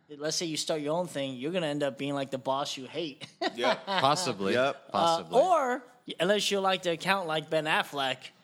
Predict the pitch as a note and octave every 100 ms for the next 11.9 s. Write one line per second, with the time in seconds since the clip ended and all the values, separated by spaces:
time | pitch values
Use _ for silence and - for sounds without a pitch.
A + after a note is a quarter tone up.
0 | _ _ A2+ A2 G#2+ - - C#3 B2 G#2+
1 | A#2+ G#2 G#2 G2+ - F3+ D#3 G3+ - -
2 | D3 E3 D#3 D#3+ G3 D#3+ C#3 D3 C3+ C3
3 | C#3+ A3 F#3+ C3+ A2+ G#2+ G2+ - _ _
4 | _ _ _ - C#3 C#3 G3+ G3 D#3+ G3
5 | - C3+ A#2 A2 G2+ G#2+ A2+ D3 - -
6 | - - - _ _ _ _ _ _ _
7 | - - - G#2 A2 B2 B2 B2 _ _
8 | - G#2+ G#2 - - - - F2+ F#2+ G2
9 | F#2+ F2 _ F#2+ F#2 G#2 F2+ E2+ - F#2+
10 | F2+ F#2+ F2 E2 - F2 E2 D#2+ - E2
11 | - F2 D#2+ - D#2 D2+ C#2+ C#2+ -